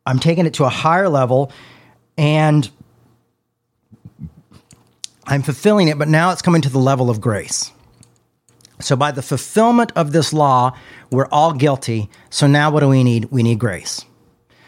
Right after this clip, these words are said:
Now what he's saying is, is if you don't follow the law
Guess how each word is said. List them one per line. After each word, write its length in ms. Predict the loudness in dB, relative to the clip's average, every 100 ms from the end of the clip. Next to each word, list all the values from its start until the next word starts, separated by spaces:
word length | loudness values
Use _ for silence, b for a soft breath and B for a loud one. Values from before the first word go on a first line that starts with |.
| b b
Now 120 | 0
what 120 | 2
he's 160 | 2 2
saying 280 | 2 2 2
is, 140 | 0
is 140 | -4 -4
if 100 | -2
you 100 | -2
don't 540 | 0 0 2 0 -4 -18 b b b b b b _ _ _ _ _ _ _ _ _
follow 640 | -4 -4 0 0 0 0 0
the 120 | 0
law 640 | 0 0 0 0 -2 -4